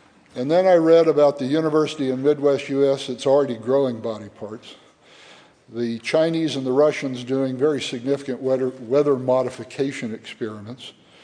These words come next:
Uh, Virgin Airlines announcing that there will be space flights for the public in the next decade. And like many of us in this room, I've been paying particularly close attention to the memory augmentation surgery.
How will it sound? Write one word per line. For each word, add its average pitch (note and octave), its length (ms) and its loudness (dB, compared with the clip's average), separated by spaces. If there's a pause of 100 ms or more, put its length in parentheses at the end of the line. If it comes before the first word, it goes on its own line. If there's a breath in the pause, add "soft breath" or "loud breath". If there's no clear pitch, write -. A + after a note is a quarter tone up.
(520 loud breath)
Uh, A#2 180 -4
Virgin D3 460 0
Airlines C#3+ 680 2
announcing C3+ 580 -2
that C3+ 180 -4
there C3 100 -2
will B2+ 200 -2
be B2 180 -10
space - 580 -4
flights C3 540 -2
for C3 240 -4
the A#2+ 80 -4
public B2 560 -2
in B2 160 -6
the B2 80 -6
next C3 380 -4
decade. A#2+ 580 0 (640 loud breath)
And B2 120 -6
like B2 200 0
many D#3 300 0
of C#3+ 120 2
us C3+ 180 -2
in C3+ 120 -4
this B2+ 320 -6
room, C#3 400 0
I've B2+ 160 -2
been B2+ 180 -2
paying C3+ 360 -2
particularly F3+ 720 -4
close E3 400 -2
attention D3 540 -6
to C3+ 120 -10
the B2 80 -4
memory C#3+ 460 0
augmentation C3+ 760 -2
surgery. - 460 -10